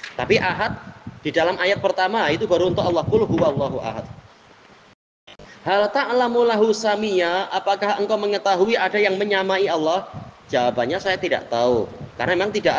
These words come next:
ada. "Wa huwa kadzalik," demikian pula dia itu al-wahid fi sifatih. Dia satu di dalam sifat-sifatnya, walaupun sifatnya banyak,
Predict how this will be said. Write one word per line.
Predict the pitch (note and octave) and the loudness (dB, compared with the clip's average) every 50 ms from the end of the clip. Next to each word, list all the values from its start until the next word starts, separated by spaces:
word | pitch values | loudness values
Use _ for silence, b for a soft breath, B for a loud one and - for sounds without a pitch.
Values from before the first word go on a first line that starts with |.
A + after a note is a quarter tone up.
| F#3+ F#3+ | 2 0
ada. | C3+ A#2 A#2+ - - - - - - - - - - - - - - - - - - - - - - - - | 0 0 -2 -4 -8 -16 -20 -20 -20 -20 -20 -20 -20 -20 -20 -20 -20 -20 -20 -20 -20 -20 -20 -20 -8 0 4
"Wa | D#3 F#3+ G#3 | 4 6 6
huwa | F3+ G3+ C4 C#4 B3+ B3+ B3+ B3+ B3 B3 | 6 4 4 6 6 6 6 4 4 2
kadzalik," | A3+ A3 G#3+ G3+ B3+ B3+ B3 A3 G3+ A#3 B3 A#3 - - | 0 0 2 2 2 4 4 4 4 2 0 0 -2 -2
demikian | G#3+ A3+ A#3 A3+ B3+ C#4 C#4+ C4+ | 0 0 0 0 0 0 0 2
pula | B3+ B3+ A#3 A3 G3+ | 0 2 2 4 2
dia | E3+ F#3 F#3+ F3+ E3+ | 2 2 2 4 4
itu | F3 E3+ - A#3+ B3+ - | 2 2 0 -2 -2 -2
al-wahid | A3+ A3 G#3+ G3 F#3+ A#3+ C4+ C4+ B3+ C4 A#3+ - - | 0 2 2 2 2 2 0 2 0 0 -2 0 0
fi | A3 G3+ F#3+ | 0 0 0
sifatih. | - - F#3+ E3+ - - E3 D#3 D3 - E3 D#3+ D3+ B B B B B B - | 0 -2 -2 -2 -2 0 0 0 0 0 -2 -4 -6 B B B B B B -6
Dia | - E3+ F#3+ A3 A3+ A#3+ A#3 - - | 2 4 4 4 4 2 -2 -6 -10
satu | - - - C4 C4 A#3+ - A3+ G3 D#3 | -8 -2 0 0 0 2 2 2 2 2
di | C3 E3 D3+ | 2 0 0
dalam | D#3+ D#3+ D#3 D#3+ D#3+ E3 | 2 2 2 2 0 -2
sifat-sifatnya, | - F#3 D#3+ C#3+ E3+ D3+ - - E3 D#3 - D#3+ C#3+ - C#3+ C#3+ C#3+ C3 A#2+ A2 G#2 | -2 -4 -2 0 0 -2 0 -2 -4 -2 -2 -2 -4 -2 -4 -4 -2 -2 -2 -4 -2
walaupun | A2 A2 A2+ A2+ A2 E3 F3+ | 0 0 0 2 0 0 -2
sifatnya | - - F3 F3+ F3 F3+ F#3 F3+ | 0 0 0 0 0 0 -2 0
banyak, | F#3 G#3 G#3+ F#3+ E3+ | 2 2 2 2 2